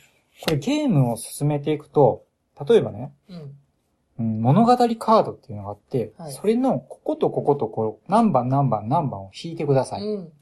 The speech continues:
Speaker 1: で、その物語を読みながら進めていく。
Speaker 2: うん。
Speaker 1: で、やっていくと、枝分かれしたりするの。
Speaker 2: うんうん。
Speaker 1: それによって物語が生まれる。
Speaker 2: うん。
Speaker 1: っていうのがものすごく面白いんです。
Speaker 2: うん。
Speaker 1: なんで、結構ね、その、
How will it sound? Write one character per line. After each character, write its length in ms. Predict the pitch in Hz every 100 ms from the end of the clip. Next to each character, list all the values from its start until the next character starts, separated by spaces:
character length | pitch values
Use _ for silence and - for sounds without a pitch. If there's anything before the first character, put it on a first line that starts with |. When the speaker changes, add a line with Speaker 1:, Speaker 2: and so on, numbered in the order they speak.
| _ _ _ _ _ _ _ -
Speaker 1:
で、 100 | 220
そ 100 | 208
の 80 | 196
物 220 | 220 262
語 80 | 285
を 40 |
読 440 | 285 170 127 117
み 140 | 180 233
な 140 | 262
が 120 | 202
ら 160 | 139 156
進 300 | - 107 117
め 100 | 113
て 100 | 120
い 60 | 98
く。 20 | _ 170
Speaker 2:
う 40 |
ん。 280 | 165 139 - _ _ _
Speaker 1:
で、 240 | 143 143 - _ _ -
や 120 | 151
っ 80 | 175
て 180 | - 269
い 60 |
く 100 | 262
と、 360 | - 135 101 - _ _ _ _
枝 280 | 190 208 233
分 100 | 240
か 80 | 240
れ 120 | 226
し 80 | -
た 100 | 196
り 60 | 135
す 120 | -
る 80 | 104
の。 40 | - _
Speaker 2:
う 40 |
ん 40 | 190
う 120 | 196 170 143 151 147
ん。 120 | 147 _
Speaker 1:
そ 220 | - 220
れ 100 | 247
に 120 | 247
よ 100 | 247
っ 20 |
て 220 | 240 -
物 220 | 233 156 143
語 120 | 135
が 100 | 113
生 200 | 110 104
ま 120 | 101
れ 100 | 113
る。 80 | _ _ 160
Speaker 2:
う 60 |
ん。 200 | 151 143
Speaker 1:
っ 40 | 135 _ _ _ _ -
て 80 | 180
い 60 |
う 40 | 190
の 80 |
が 60 | 139
も 120 | 107
の 120 | 117
す 100 | 139
ご 100 | 139
く 100 | -
面 120 | 101 101
白 220 | - 107
い 40 |
ん 20 | 101
で 60 |
す。 180 | - - _
Speaker 2:
う 40 | 165
ん。 360 | 165 160 143 - -
Speaker 1:
な 120 | 147 156
ん 140 | 117
で、 260 | 120 117 - _ _ _ _ _ _ _ _
結 200 | 262 254
構 160 | 151
ね、 220 | 123 113 104
そ 160 | - 110
の、 460 | 110 107 107 110